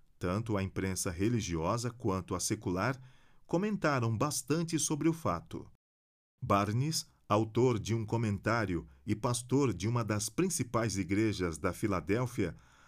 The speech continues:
afirmou que agora não há nenhum despertamento, nenhuma conversão, nem muito aparente crescimento em graça nos membros da igreja e ninguém aparece em seu escritório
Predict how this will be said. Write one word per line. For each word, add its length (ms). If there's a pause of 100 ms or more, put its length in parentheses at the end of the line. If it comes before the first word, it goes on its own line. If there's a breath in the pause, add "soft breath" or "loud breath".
(160 loud breath)
afirmou 520
que 160
agora 440
não 340
há 80
nenhum 480
despertamento, 1040 (300 soft breath)
nenhuma 480
conversão, 760 (520 soft breath)
nem 180
muito 380
aparente 560
crescimento 840
em 100
graça 400
nos 240
membros 460
da 100
igreja 600 (500 loud breath)
e 120
ninguém 480
aparece 580
em 60
seu 280
escritório 800